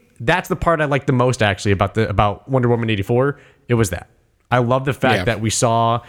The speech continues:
Speaker 1: Wonder Woman be vulnerable, because you don't see that
Speaker 2: Yeah.
Speaker 1: with superheroes in general,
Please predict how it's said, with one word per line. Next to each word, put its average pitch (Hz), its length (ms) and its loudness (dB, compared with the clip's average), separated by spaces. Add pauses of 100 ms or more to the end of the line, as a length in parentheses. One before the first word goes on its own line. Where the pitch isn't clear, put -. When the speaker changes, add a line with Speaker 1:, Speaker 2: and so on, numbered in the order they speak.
(340)
Speaker 1:
Wonder 117 300 0
Woman 104 420 2 (480)
be 110 220 0
vulnerable, 98 580 -2 (160)
because 110 300 -2
you 110 80 0
don't 135 200 0
see 147 120 2
that 135 100 4
Speaker 2:
Yeah. 110 60 2
Speaker 1:
with - 100 0
superheroes 113 440 0
in 101 100 2
general, 87 400 -2